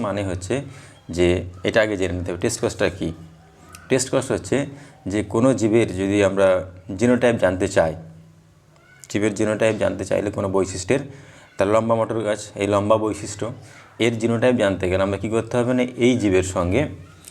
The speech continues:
একটা বিশুদ্ধ প্রচ্ছন্ন জিনোটাইপ যুক্ত জীব, তার সংকরায়ন করতে হবে।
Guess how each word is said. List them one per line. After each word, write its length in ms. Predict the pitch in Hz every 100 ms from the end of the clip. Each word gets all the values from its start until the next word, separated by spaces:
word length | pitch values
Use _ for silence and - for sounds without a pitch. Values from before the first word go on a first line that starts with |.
| - - -
একটা 240 | - 107
বিশুদ্ধ 520 | 92 139 - 135 139 143
প্রচ্ছন্ন 720 | 117 - - 131 131 131 131 - -
জিনোটাইপ 420 | 95 110 110 120 117
যুক্ত 300 | 104 104 -
জীব, 280 | 101 92 87 - - - - - _ _ -
তার 160 | 98 101
সংকরায়ন 480 | - 104 95 98 101
করতে 280 | - 92 90
হবে। 160 | 78